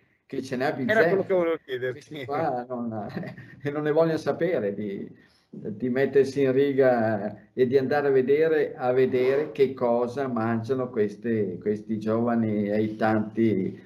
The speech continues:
Speaker 1: atleti, calciatori e via dicendo.
Speaker 2: Eh, ma lì ci saranno dei preparatori, eh, atletici o delle persone che gli daranno cosa mangiare, no? No.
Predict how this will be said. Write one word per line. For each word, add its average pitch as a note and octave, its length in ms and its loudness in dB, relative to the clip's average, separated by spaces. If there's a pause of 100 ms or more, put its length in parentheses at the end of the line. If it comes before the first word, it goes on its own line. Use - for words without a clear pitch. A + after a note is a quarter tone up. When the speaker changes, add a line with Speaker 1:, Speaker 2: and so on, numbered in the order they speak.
(140)
Speaker 1:
atleti, A2+ 640 0
calciatori G#2+ 840 -4
e G2 80 0
via F#2 140 -10
dicendo. F#2+ 540 -10 (720)
Speaker 2:
Eh, G3+ 160 -4
ma B2+ 80 -10
lì F#3 160 -8
ci F3 100 -6
saranno C#3 400 -4
dei C3+ 140 -2
preparatori, B2+ 880 -6 (180)
eh, A#2+ 340 -10 (140)
atletici C#3 580 -6
o A#2 260 0
delle A2+ 680 -2
persone D#3 420 -2
che D3+ 140 -4
gli A2 80 -2
daranno A#2 580 -2 (140)
cosa B2 320 0
mangiare, A#2 560 0
no? A#2 220 -4
No. A#2+ 280 -8